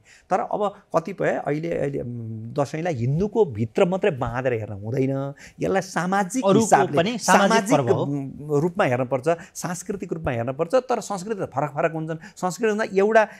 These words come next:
Speaker 1: दसैँ मान्नेले अर्को द-, दसैँ नमान्नेका निम्ति अप-, अपमान गर्ने हिसाबले हेर्छ, अपहेलनाका हिसाबले हेर्छ भने त गलत भयो। तर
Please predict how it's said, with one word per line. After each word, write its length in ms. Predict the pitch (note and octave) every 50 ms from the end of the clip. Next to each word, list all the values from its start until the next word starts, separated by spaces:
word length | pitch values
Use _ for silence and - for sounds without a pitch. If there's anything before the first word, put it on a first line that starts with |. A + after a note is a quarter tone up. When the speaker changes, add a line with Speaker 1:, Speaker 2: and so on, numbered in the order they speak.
| _ -
Speaker 1:
दसैँ 280 | D3 D3 D#3 C#3+ G3 G3+
मान्नेले 360 | F#3+ F3+ E3+ F3 F3+ F#3+ G#2+
अर्को 340 | - - E3+ E3+ E3+ G3 F#3
द-, 300 | E3 F3 E3+ E3 - C#3+ E3+
दसैँ 200 | E3 E3 F#3+ F3+
नमान्नेका 460 | E3 E3 E3 F3 F3 F3+ F3+ F3 F3
निम्ति 200 | F3 E3+ E3 F#3+
अप-, 580 | - F3 D3+ D#3+ D3 D3 D3 C3+ C3 C3 B2+ A#2+ - - - _ - -
अपमान 380 | C#3+ D3 E3+ E3 F3 F3+ F3+
गर्ने 200 | F3 E3+ E3+ E3+
हिसाबले 380 | D#3 C#3+ D#3 D#3+ D#3+ D#3+ D3+ D3
हेर्छ, 180 | D3 D3 - D#3+ D#3+ D#3+ - - - - -
अपहेलनाका 540 | D3+ D3 E3+ D#3+ E3 E3+ E3+ F3+ E3+ E3
हिसाबले 300 | D3 C3+ D3 D#3 D#3 D#3
हेर्छ 180 | D3 D3+ D3 D3+
भने 100 | B2+ A#2+
त 60 | B2+
गलत 320 | B2 A#2 C3+ C#3+ D3 C#3+ C3+
भयो। 240 | B2 C3 C3+ C3
तर 480 | C3 - - - _ _ - A3 F#4 -